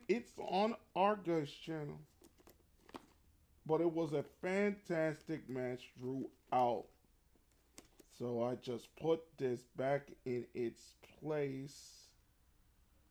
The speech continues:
because we got a lot of interesting stuff coming for episode fifteen.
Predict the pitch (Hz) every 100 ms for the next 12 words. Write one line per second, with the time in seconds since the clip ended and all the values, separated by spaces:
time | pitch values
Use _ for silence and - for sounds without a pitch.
0 | _ _ _ - - - - - - -
1 | - - - - 147 120 - 139 127 123
2 | 147 147 143 139 135 139 151 156 151 160
3 | 156 160 156 151 151 151 143 160 143 -
4 | 156 151 143 - 143 143 143 139 135 -
5 | - 143 147 147 - 151 139 156 139 -
6 | - 131 117 135